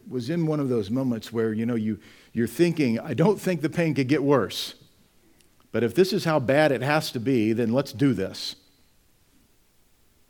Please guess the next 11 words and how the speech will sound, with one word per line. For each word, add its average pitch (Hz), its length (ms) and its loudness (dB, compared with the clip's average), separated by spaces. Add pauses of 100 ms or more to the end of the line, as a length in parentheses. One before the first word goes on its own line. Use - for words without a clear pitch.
(500)
And 107 120 -6
I 113 80 -2
pleaded 151 360 2
with 127 180 0
God 104 280 2
to 98 60 -6
give 110 240 -2
me 107 100 0
a 98 60 -2
repentant 101 580 -4
spirit. 85 420 -10